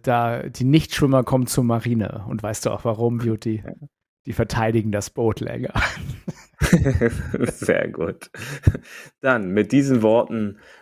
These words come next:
Speaker 2: äh, verabschieden wir uns natürlich, äh,
Speaker 1: Genau.
Speaker 2: in die kommende Woche.
Speaker 1: Äh, ja,
Speaker 2: Ähm,
Speaker 1: also entweder ihr hört uns nächste Woche, es gibt jetzt drei Wochen Hard Aber Fairway aus dem Sommerurlaub. Äh, wir hören uns
Speaker 2: Richtig.
Speaker 1: live wieder in Farbe sozusagen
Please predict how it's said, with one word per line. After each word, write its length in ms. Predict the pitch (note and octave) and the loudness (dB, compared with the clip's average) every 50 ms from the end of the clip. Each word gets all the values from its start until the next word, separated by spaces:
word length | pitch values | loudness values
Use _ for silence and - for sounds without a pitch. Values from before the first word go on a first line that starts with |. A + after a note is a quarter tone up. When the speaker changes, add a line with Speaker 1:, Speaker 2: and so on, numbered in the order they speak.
| _ | _
Speaker 2:
äh, 220 | - - A2 G#2+ F#2+ | 0 2 2 2 2
verabschieden 600 | - - - - - - - - C3+ A2+ A2 G#2 | 2 0 0 0 0 -2 2 4 4 4 6 4
wir 120 | G2+ G2 | 4 2
uns 140 | G2 F2+ - | 2 0 0
natürlich, 600 | G#2 F#2+ - - G2 F2 F2+ E2+ E2+ - - - | -2 0 2 2 2 2 4 2 0 0 0 0
äh, 100 | F2+ F2+ | 2 4
Speaker 1:
Genau. 260 | F#2 F3+ F#3+ D#3+ C3 | 6 6 8 8 8
Speaker 2:
in 40 | G#2 G#2 G2 | 8 8 6
die 160 | F2+ F2+ - | 4 2 0
kommende 500 | - - A#2+ A#2 A#2 A2 G#2 G2+ F2+ F#2 | 0 2 4 4 6 6 6 4 4 4
Woche. 360 | G#2 G2+ - - D3+ E3+ G#3 - - - - - - - - | 2 2 4 4 0 0 0 -4 -12 -20 -20 -20 -18 -6 0
Speaker 1:
Äh, 180 | F3+ F#3 G3 | 4 6 6
ja, 240 | F#3 F3+ A3+ A3+ F#3 C3 | 8 8 8 8 8 6
Speaker 2:
Ähm, 40 | C3+ | 4
Speaker 1:
also 140 | E3 D3+ G3 | 2 2 2
entweder 280 | G#3+ G3+ G3+ B3 A#3 | 0 0 4 4 4
ihr 140 | G#3+ G3 F#3+ | 6 6 6
hört 180 | G3 A3+ A#3+ - | 6 6 4 2
uns 160 | A3+ F#3+ - | -2 -2 2
nächste 340 | F#3+ A3 A3 - - E3 C#3+ | 2 2 2 2 0 0 0
Woche, 220 | E3 F#3+ - A3+ | 0 2 6 6
es 140 | A3 G3 - - | 6 6 6 2
gibt 140 | F#3 E3 | -4 0
jetzt 180 | F3+ D#3 C3 - | 0 -2 0 0
drei 380 | E3 C3+ B2+ B2+ C#3 F#3+ G#3+ F3+ | -2 0 0 -2 -2 -2 0 2
Wochen 420 | F3 F#3 E3 D#3+ F3 E3+ D#3+ D3 | 2 0 0 0 -2 -2 -2 -2
Hard 180 | C#3+ D3+ D#3 - | -2 -2 -2 0
Aber 140 | D#3 D3 C3+ | 0 -2 -2
Fairway 260 | - D3 C#3+ C#3+ C3+ | 0 0 0 0 0
aus 220 | A#2+ B2+ B2+ B2 - | 0 0 -2 -2 -2
dem 100 | B2 A#2 | -4 -6
Sommerurlaub. 840 | A2+ G#2+ A#2 C3+ C#3+ D#3+ F3 F#3 G#3 G#3 G3+ G#3+ A3 B2+ B2+ - - F3 - - | -6 -2 0 0 0 2 0 -2 0 0 0 0 0 -4 -6 -8 -12 -16 -8 -4
Äh, 340 | E3 D3+ D3+ D#3 D3 C#3+ C3+ | -2 0 0 0 0 0 0
wir 120 | C#3 C3+ | 0 0
hören 140 | D#3 - G3 | 0 0 0
uns 100 | F#3 - | 0 2
Speaker 2:
Richtig. 180 | - C#3 C3+ | 2 2 4
Speaker 1:
live 280 | B2+ C3 - - - - | 4 4 4 2 0 -2
wieder 280 | D#3+ D3 D#3 D3+ D3 D#3 | 0 2 2 2 2 0
in 100 | C#3+ C3+ | -2 -6
Farbe 320 | - - C3+ C3+ C#3 C#3+ | -6 -4 -4 -4 -2 -4
sozusagen 760 | C3 C#3 C3 - - - C3 A#2+ C3 B2+ B2 B2 B2 B2 A#2+ | -6 -8 -10 -10 -8 -8 -6 -4 -4 -4 -4 -2 -4 -6 -8